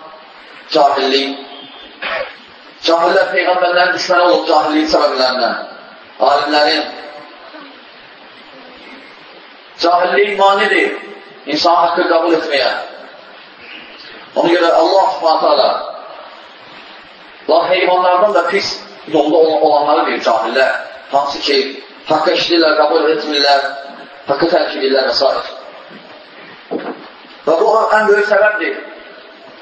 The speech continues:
insanın haqq yoldan çıxmağa. Ən böyük səbəbdir insanın haqq yoldan çıxardan.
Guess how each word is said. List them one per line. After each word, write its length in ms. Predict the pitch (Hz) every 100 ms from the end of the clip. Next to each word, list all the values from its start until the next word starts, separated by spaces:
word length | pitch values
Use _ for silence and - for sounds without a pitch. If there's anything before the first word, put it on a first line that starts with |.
| - - - - 151
insanın 280 | 165 180 - 190
haqq 180 | 185
yoldan 300 | 185 165 175 -
çıxmağa. 380 | 160 147 147 147 147 - - - - - - - - - - - - - - - - - 185
Ən 160 | 175
böyük 200 | 185 - -
səbəbdir 360 | 285 175 156 -
insanın 240 | 147 151 -
haqq 100 | 147
yoldan 280 | 135 143 -
çıxardan. 380 | 135 135 131